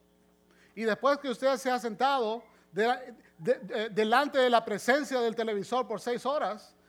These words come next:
yo digo que usted no está lleno de la vida de Dios. No estamos pensando los pensamientos de Dios. El siguiente, por favor.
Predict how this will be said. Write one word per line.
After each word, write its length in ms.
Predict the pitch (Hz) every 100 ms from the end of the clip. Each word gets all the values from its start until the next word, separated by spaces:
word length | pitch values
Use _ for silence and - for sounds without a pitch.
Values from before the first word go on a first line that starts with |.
| _ _
yo 160 | 208 247
digo 180 | 277 220
que 60 |
usted 220 | 214 262 285
no 60 |
está 220 | 254 269
lleno 380 | 254 240 320 349
de 80 | 277
la 120 | 233
vida 260 | 214 214 208
de 100 | 202
Dios. 480 | 196 165 120 - _ - - - - _ 349 320 _ _ _ - - - _ _ _ _ _ _ _ _ _ -
No 120 | 233
estamos 420 | 233 285 349 320
pensando 440 | 247 214 226 220 202
los 100 | 190
pensamientos 540 | 196 196 185 175 175
de 140 | 165
Dios. 480 | 165 160 127 - - _ _ _ _ _ _ _ _ _ _ _ _ _ _ _ _ _ _ _ _ _
El 100 | 151
siguiente, 420 | 147 190 233 185
por 140 | 151 160
favor. 360 | 160 160 214